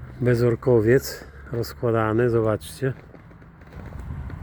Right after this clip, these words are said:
Ciągany, bednara. Taki bez talerzówki.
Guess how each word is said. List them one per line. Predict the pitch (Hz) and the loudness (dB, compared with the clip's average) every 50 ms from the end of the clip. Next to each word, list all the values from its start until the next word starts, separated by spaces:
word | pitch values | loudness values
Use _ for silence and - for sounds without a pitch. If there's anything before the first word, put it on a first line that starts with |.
| - - - - - - - - - - - - - - - - - - - - - - - - - - - - - - - - - - - - - - - - - - - - - - - - - - - - - - - - - - - - - - - - - - - - - - | -14 -14 -14 -14 -10 -8 -8 -8 -8 -8 -14 -12 -10 -8 -6 -6 -6 -6 -8 -8 -8 -8 -8 -10 -10 -12 -16 -16 -16 -16 -16 -16 -14 -14 -14 -14 -14 -16 -18 -18 -18 -20 -20 -20 -18 -16 -16 -16 -16 -16 -18 -18 -18 -18 -16 -16 -16 -16 -16 -16 -16 -16 -16 -16 -16 -16 -16 -16 -16 -12
Ciągany, | - - 120 117 113 110 113 107 104 98 92 98 | -6 -2 0 2 2 2 2 2 0 0 -2 -4
bednara. | 95 101 107 101 107 113 110 107 104 101 101 101 101 101 - - - - - - - - - - - - - - - - - - - - - - - - - - - - - - - - - - - - - - - - - - - - - - - - - - - - - - - - - - - - - - - - - - - - - - - - - - - - - - - - - - - - - | -4 -4 -2 0 2 4 4 4 4 2 0 -2 -4 -4 -6 -6 -6 -6 -8 -8 -8 -8 -8 -10 -10 -10 -12 -12 -10 -10 -10 -10 -10 -10 -10 -10 -8 -8 -8 -6 -6 -8 -8 -8 -10 -10 -10 -10 -10 -10 -10 -12 -12 -10 -10 -10 -10 -10 -12 -12 -12 -12 -14 -14 -14 -14 -16 -16 -16 -16 -16 -16 -16 -14 -16 -14 -14 -14 -14 -14 -14 -14 -14 -14 -14 -14 -14 -14 -16 -16 -16 -16 -16 -14 -14 -14 -14 -12 -12
Taki | - - - 107 | -12 -8 -8 -6
bez | 101 107 107 - - | -2 -2 -2 -2 2
talerzówki. | - 127 120 127 127 139 147 117 - - - 107 104 | 2 4 4 4 4 2 2 0 -2 -8 -6 -6 -6